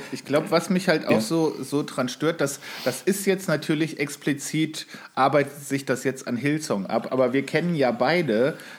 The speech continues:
Speaker 1: sehr viele Menschen, die das durch das ganze evangelikale Spektrum her so oder so ähnlich erlebt haben. Ne? Vielleicht nicht mit diesen,
Speaker 2: Genau.
Speaker 1: mit diesen an Personen festzumachenden Skandalen und sowas,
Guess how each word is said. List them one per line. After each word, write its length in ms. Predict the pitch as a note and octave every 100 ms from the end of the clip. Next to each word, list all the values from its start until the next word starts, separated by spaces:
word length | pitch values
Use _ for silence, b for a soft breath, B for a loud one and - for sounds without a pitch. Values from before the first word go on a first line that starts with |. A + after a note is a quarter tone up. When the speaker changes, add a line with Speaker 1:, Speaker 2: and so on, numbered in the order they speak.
| B _ _ -
Speaker 1:
sehr 500 | - B2 F3 G3+ F#3+
viele 360 | F#3+ F3 D#3
Menschen, 680 | C#3+ C#3+ D#3 C3 A#2+ B2+ B2+ B -
die 120 | C3+
das 280 | C3+ C3+ -
durch 160 | D3
das 220 | C#3+ C3+ C3+
ganze 320 | C3+ D#3+ D#3
evangelikale 680 | C#3 D3 B2 C3 C#3 C3 C3
Spektrum 540 | C3+ - C#3 - C#3+
her 220 | B2 C3 B2+
so 240 | A#2 C#3+
oder 260 | A#2+ C3+ B2+
so 120 | B2+
ähnlich 440 | B2 B2+ A#2+ A#2+
erlebt 380 | - A#2 B2+ B2
haben. 240 | G#2+ F#2+ A2
Ne? 100 | D3+
Vielleicht 380 | D#3 C#3 D3
nicht 180 | D#3 D#3
mit 160 | D#3 B2+
diesen, 240 | C#3 C#3+
Speaker 2:
Genau. 160 | C3 G#2+ B B B
Speaker 1:
mit 240 | - C3+
diesen 240 | C#3 C#3 D3
an 160 | B2+
Personen 460 | C3+ C3 A#2+ D3+ D#3+
festzumachenden 760 | D#3 D#3 - C#3 C3 C#3 B2+ B2
Skandalen 600 | - A2+ G#2+ C#3 G#3 G3+
und 120 | F3+
sowas, 420 | E3+ E3+ F3+ -